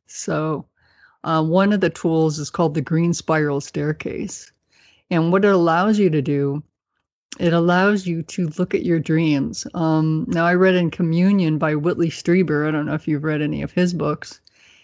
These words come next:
but he said that, um, the memories that are left behind, your dreams, are actually screen memories.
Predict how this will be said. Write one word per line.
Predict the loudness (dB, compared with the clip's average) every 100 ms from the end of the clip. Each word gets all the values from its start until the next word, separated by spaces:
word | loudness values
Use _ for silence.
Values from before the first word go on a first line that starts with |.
| _ _
but | 0 2
he | 2 0
said | 0 2 2 2
that, | 0 -2 -10 -8
um, | -4 -2 -2 -4 -6
the | -8 -4 0 2
memories | 2 4 2 2 2 2
that | 0 0
are | 0
left | 2 0 -2
behind, | -6 -2 -2 0 0 0
your | 0 -2
dreams, | 0 2 2 2
are | 0
actually | -2 -2 -4
screen | -4 -6 -2 2 4 4
memories. | 2 0 -4 -6 -8 -12 -16